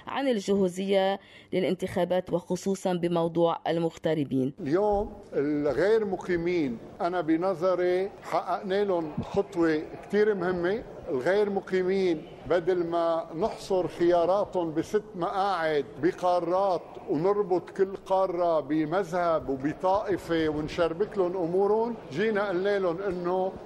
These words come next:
Speaker 2: أنتوا قادرين تشاركوا بالانتخابات لتختاروا بمناطقكم ولا تختاروا الأشخاص يلي بتعرفوهم.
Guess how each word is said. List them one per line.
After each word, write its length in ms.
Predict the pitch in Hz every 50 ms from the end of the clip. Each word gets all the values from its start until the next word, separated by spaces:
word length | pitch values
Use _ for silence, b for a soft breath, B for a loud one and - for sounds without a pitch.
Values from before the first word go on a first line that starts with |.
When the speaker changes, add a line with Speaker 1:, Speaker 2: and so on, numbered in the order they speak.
| - - - - 240
Speaker 2:
أنتوا 420 | 220 220 214 - - 190 170 175
قادرين 800 | 185 196 180 185 175 160 147 175 185 214 226 240 247 262 262 294 - - - - -
تشاركوا 720 | - - 214 220 226 226 208 220 - 190 180 170 170 160
بالانتخابات 1160 | 151 196 214 226 240 220 196 - - 202 151 - 190 190 175 196 202 214 226 240 233 - 196
لتختاروا 760 | 185 175 196 - 190 - - - - 220 220 220 208 190 175
بمناطقكم 920 | 156 151 170 202 208 202 196 196 - 240 247 247 - - 240 233 247 240 226
ولا 240 | 196 185 190 190
تختاروا 640 | 170 - 220 - - - - 226 233 226 214 202 202 196
الأشخاص 680 | 190 196 - - - - 208 214 226 220 - - -
يلي 280 | 196 180 190 196 190 180
بتعرفوهم. 840 | - - 196 185 170 175 156 - - 190 202 190 160 131 117 101